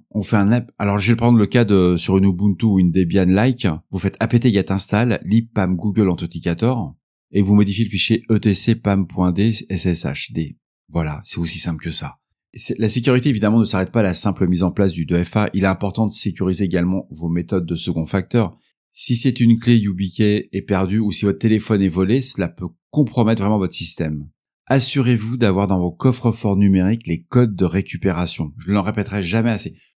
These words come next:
On peut perdre, on peut avoir une inondation, on peut, comment dirais-je, vous pouvez perdre vo-, votre mobile, votre clé. Euh, vous pouvez aussi, euh, ne pas vous souvenir où vous l'avez mis.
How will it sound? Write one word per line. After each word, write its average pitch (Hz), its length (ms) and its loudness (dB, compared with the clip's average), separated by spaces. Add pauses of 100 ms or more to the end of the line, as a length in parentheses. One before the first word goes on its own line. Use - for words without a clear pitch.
(180)
On 117 120 6
peut 131 280 2
perdre, 139 340 2
on 90 60 -4
peut 110 120 -2
avoir 104 300 -2
une 98 120 2
inondation, 113 640 4
on 117 320 0
peut, 98 420 0 (400)
comment 104 200 0
dirais-je, 101 240 0
vous 98 140 -8
pouvez 120 140 2
perdre 120 320 2
vo-, 92 160 0
votre 98 220 0
mobile, 104 320 4
votre 95 160 -2
clé. 90 260 -4 (400)
Euh, 90 120 2
vous 95 100 -2
pouvez 120 180 4
aussi, 120 380 2
euh, 98 220 4
ne 95 500 0 (140)
pas 110 100 -2
vous 98 140 -6
souvenir 117 440 0
où 139 40 -2
vous 101 80 0
l'avez 87 260 2
mis. 107 240 0